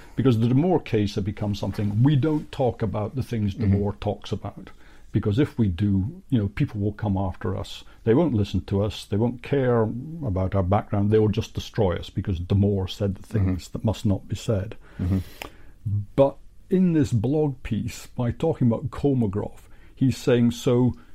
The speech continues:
Speaker 1: you want, you want us to live in a sort of a Stalinist state where Damore just keeps his mouth shut about stuff he knows to be true and just mouths the platitudes and
Speaker 2: Mm-hmm.
Speaker 1: hope things get better." So
Speaker 2: Mm-hmm.
Speaker 1: I, so I thought, "Well, that was a, <laughs> that was a really clever piece."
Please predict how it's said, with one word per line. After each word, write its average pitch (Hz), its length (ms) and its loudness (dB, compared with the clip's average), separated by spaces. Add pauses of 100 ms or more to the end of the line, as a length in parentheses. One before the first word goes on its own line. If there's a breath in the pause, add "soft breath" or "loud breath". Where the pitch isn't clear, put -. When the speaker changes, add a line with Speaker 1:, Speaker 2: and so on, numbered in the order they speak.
Speaker 1:
you 160 200 4
want, 147 400 2 (180)
you 156 200 4
want 143 320 2 (220)
us 139 220 -2
to - 60 0
live 117 200 2
in 113 60 2
a 110 40 2
sort 120 180 -4
of 101 60 -4
a 104 40 0
Stalinist 117 580 0
state - 520 -2
where 104 100 0
Damore 113 460 4
just 113 220 -4
keeps - 220 -6
his 113 120 0
mouth 110 280 2
shut - 340 -6 (100)
about 104 280 -2
stuff - 280 -4
he 110 120 4
knows 107 320 0
to 113 60 -12
be 110 120 -2
true 147 440 4 (500 soft breath)
and 107 180 2
just 104 280 -2
mouths 110 420 2
the - 100 -6
platitudes 104 800 -6 (320 soft breath)
and 110 100 6
Speaker 2:
Mm-hmm. 110 100 4
Speaker 1:
hope 92 100 0
things 104 260 -2
get 113 260 0
better." 113 300 -2
So - 120 0
Speaker 2:
Mm-hmm. 143 280 4
Speaker 1:
I, - 20 -8
so 160 140 -2
I 156 60 2
thought, 185 100 2
"Well, 202 120 4
that 262 60 4
was 196 140 2
a, - 340 0
<laughs> - 40 -18
that - 160 4
was 196 80 4
a - 120 0
really 254 160 2
clever 175 300 2
piece." - 400 0